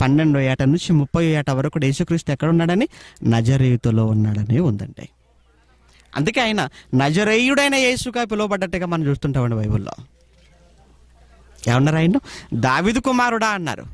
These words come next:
నజరేయుడైన యేసు, నజరేయుడైన యేసు. నజరేయుడు అని ఎందుకు అంటున్నారు ఆయన్ని? ఆ, ఆ నజరేతులోనే పెరిగాడు గనుక ఆయన ఏమయ్యాడు? నజరేయుడైన యేసు అన్నాడు. అంటే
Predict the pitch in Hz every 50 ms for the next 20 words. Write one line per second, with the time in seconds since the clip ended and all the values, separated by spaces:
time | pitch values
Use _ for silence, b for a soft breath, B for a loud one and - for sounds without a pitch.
0 | - _ B B B B B 127 139 156 170 165 226 226 226 226 226 247 254 269
1 | 277 262 269 277 294 339 427 370 _ _ _ - 131 143 160 180 269 269 - -
2 | 269 196 143 127 123 135 143 151 180 208 208 214 214 240 262 269 262 254 247 233
3 | 202 170 175 196 254 - - 220 160 B B B B B 139 143 160 180 190 240
4 | 240 247 254 262 269 277 269 269 269 269 262 262 247 247 254 269 262 233 254 254
5 | 262 254 254 254 254 262 277 339 403 - _ _ _ _ _ _ _ _ _ b
6 | b b b b b b - 104 107 113 120 120 117 95 85 110 113 113 117 117
7 | 117 117 117 120 147 147 151 156 170 170 - 190 180 175 175 175 180 196 185 165
8 | - 151 131 147 156 156 180 180 180 185 175 143 143 143 156 185 180 - 254 311
9 | 466 - b b b b b b b - - 123 131 139 131 131 139 156 175 180
10 | 185 214 240 381 - _ b b b b b - 117 113 117 117 117 117 131 120
11 | 120 120 117 113 113 113 107 107 107 107 104 107 104 98 101 104 - - 110 110
12 | 110 107 - - 101 101 101 98 104 - B B B B B B B B - 127
13 | 139 156 160 240 220 180 185 262